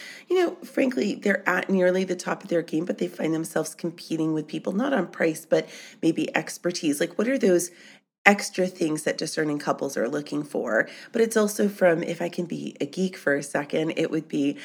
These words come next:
from the S E O standpoint as well. I want links back to my site. I want more websites linking back to me. And I know there's a lot of power with that. And I think overall, just people who, you know, statistically, it shows that couples all over the world will in part find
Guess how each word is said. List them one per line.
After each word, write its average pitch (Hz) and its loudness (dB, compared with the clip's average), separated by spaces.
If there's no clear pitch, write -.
from 202 8
the 180 2
S 170 2
E 165 2
O 151 0
standpoint 151 -4
as 107 -4
well. 95 -2
I - -2
want 165 -4
links 151 -2
back - -6
to - -10
my - -2
site. - -8
I - -2
want - -6
more 143 -2
websites - 0
linking 143 -4
back - -4
to - -8
me. 143 0
And 139 -2
I 143 0
know 147 0
there's 147 -6
a 151 -4
lot 135 -2
of - -10
power 127 -2
with 147 -4
that. 147 -2
And 294 2
I - 0
think 285 2
overall, 170 4
just - -10
people 165 -2
who, 160 2
you 190 2
know, 160 2
statistically, - -4
it - -6
shows 160 2
that 143 -2
couples 175 0
all 220 4
over 240 0
the 135 -6
world 135 0
will 180 6
in 175 0
part 175 0
find 156 -2